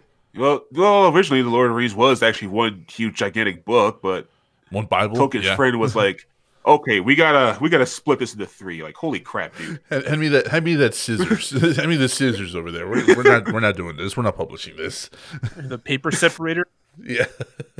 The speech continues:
Speaker 1: You know, seriously, it's like, you know, it, you know, this is big enough to beat goats to death with.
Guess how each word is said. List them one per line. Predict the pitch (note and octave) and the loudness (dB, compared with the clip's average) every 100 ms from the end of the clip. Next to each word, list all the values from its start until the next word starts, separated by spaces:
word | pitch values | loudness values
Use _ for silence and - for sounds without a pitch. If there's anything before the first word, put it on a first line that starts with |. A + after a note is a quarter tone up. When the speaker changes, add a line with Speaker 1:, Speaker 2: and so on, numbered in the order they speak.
| - - - _ - - - _ - C3 | -20 -20 -20 _ -12 -12 -16 _ -18 -10
Speaker 1:
You | B2+ | -8
know, | A#2+ | -8
seriously, | A2+ D3 B2 | -6 -6 -6
it's | G#2 | -6
like, | A#2+ | -6
you | A#2 B2+ | 0 0
know, | B2 | 0
it, | C#3 | -4
you | C3+ | -2
know, | C#3 | 0
this | F3 A3 | 0 -2
is | D#3 | 0
big | F3+ F3+ | 2 4
enough | F3+ E3 | 4 2
to | C#3+ | -2
beat | D#3+ E3 - | -2 -4 -6
goats | - C3+ D3 - | 0 0 0 -4
to | B2 | -6
death | G2 G2+ - F2 | -4 -4 -4 -10
with. | F2+ - | -12 -12